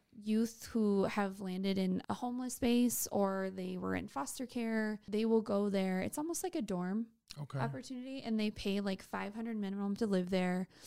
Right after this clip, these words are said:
Speaker 1: And their expectation is that they have a clean, sober life,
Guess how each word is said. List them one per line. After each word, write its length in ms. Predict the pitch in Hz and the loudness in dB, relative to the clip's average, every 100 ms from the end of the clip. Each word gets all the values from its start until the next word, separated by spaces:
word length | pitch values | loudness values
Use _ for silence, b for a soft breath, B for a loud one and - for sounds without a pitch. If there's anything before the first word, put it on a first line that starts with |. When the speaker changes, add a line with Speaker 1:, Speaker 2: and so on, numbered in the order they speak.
| B B - | B B -4
Speaker 1:
And 220 | 196 202 | -2 -2
their 160 | 196 196 | -6 -6
expectation 960 | 208 - 220 - 202 190 202 190 190 190 | -8 -8 -8 -2 0 0 2 2 2 0
is 200 | 202 190 | -2 -2
that 180 | 196 196 | -4 -2
they 100 | 208 | -2
have 200 | 202 208 | -4 -6
a 60 | |
clean, 500 | 208 - 202 214 233 | -12 -8 -2 0 0
sober 540 | 233 214 196 247 294 302 - - | 0 -2 -2 -2 -2 -6 -10 -6
life, 480 | 202 190 269 - | -4 -4 -10 -14